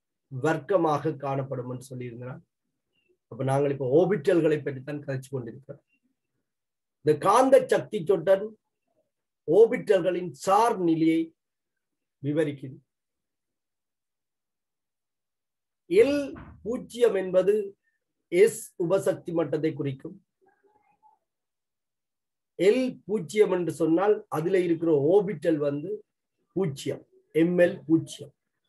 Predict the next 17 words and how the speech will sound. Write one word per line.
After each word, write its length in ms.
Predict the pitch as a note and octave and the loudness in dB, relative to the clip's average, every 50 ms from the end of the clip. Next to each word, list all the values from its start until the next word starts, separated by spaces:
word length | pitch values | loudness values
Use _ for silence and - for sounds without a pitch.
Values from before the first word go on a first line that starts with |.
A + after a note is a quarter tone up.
| _ _ _ _ _ _ _ _ _ _ _ _ _ _ _ - | _ _ _ _ _ _ _ _ _ _ _ _ _ _ _ -4
அதாவது 400 | C#3+ D3 D3+ D3 C#3 C3+ C3+ E3 F#3+ - - - _ E3 E3+ | -2 0 0 0 0 0 -2 -2 -4 -4 -6 -4 _ 0 0
எஸ் 160 | D#3+ - - - - E3 | 0 0 -8 -10 -6 -4
உபசக்தி 480 | D3 D3 D#3 D3 - D3+ C#3+ - - C#3+ C#3 | 0 2 2 2 2 -2 -4 -2 -4 -2 -2
மட்டம், 280 | C3+ B2+ - - - - - _ _ - D3 | -2 -2 -4 -8 -12 -14 -16 _ _ 0 0
எஸ் 160 | D3 C#3 - - - - D#3 D#3 | 0 0 -4 -12 -2 4 6 6
ஆர்பிட்டல் 440 | D#3+ D3 D3+ C#3 C#3 C#3 B2+ B2+ - - _ _ _ D3+ E3 | 6 6 4 4 4 0 0 0 -4 -12 _ _ _ 4 6
ஒன்றை 360 | E3+ F3+ G3 F#3 F#3+ G3+ G3+ G3+ G3 - C#3+ | 6 6 4 4 4 2 2 2 0 -2 -2
மாத்திரம் 460 | C#3 C#3+ C#3 C3+ - C#3+ B2+ C3 D3+ - - | 0 0 0 -2 -4 -6 -6 -6 -6 -6 -8
கொண்டது. 280 | C3+ B2+ - - - - _ _ _ _ _ _ _ _ _ _ _ _ _ _ _ _ _ _ _ _ _ _ _ _ _ _ _ _ _ _ _ _ _ _ _ _ _ _ _ _ _ _ _ _ _ _ _ _ _ _ _ - - | -8 -8 -8 -10 -16 -20 _ _ _ _ _ _ _ _ _ _ _ _ _ _ _ _ _ _ _ _ _ _ _ _ _ _ _ _ _ _ _ _ _ _ _ _ _ _ _ _ _ _ _ _ _ _ _ _ _ _ _ 2 2
ஆனால் 300 | A#3 B3+ C#4 C#4+ C4+ A#3 G3+ F3+ E3 D3+ C#3+ C#3 - - _ _ _ _ _ _ _ _ _ - | 4 6 6 6 8 8 8 8 6 6 4 0 -4 -10 _ _ _ _ _ _ _ _ _ 4
எல் 340 | F3 F#3+ A#3+ C4+ D4 D4+ C#4+ A#3+ C#3 - - _ _ _ _ _ _ _ _ _ _ _ _ _ _ _ _ _ | 8 8 8 8 8 6 4 4 0 -6 -16 _ _ _ _ _ _ _ _ _ _ _ _ _ _ _ _ _
ஒன்று 320 | D#3+ F#3 A#3 C#4 C#4+ C#4+ C#4 A#3+ G3+ | 4 4 6 6 6 6 8 6 6
என்று 160 | F#3 F3 E3 - D3+ | 6 2 0 0 0
சொன்னால் 340 | C#3+ C#3+ D3 E3 F#3+ G3+ G3+ - _ _ _ _ _ _ - - | 0 2 0 0 0 -2 -2 -6 _ _ _ _ _ _ -8 -2
பி 120 | A#3+ C#4 C#4+ C#4 C4+ A#3 G3+ | 2 2 4 4 4 2 2
உபசக்தி 460 | F3 F#3+ - - E3+ D3 - - D3+ C3+ | 2 2 2 2 0 -2 0 -4 -4 -2
மட்டம். 300 | C3 B2+ - - - - | -2 -4 -4 -10 -16 -16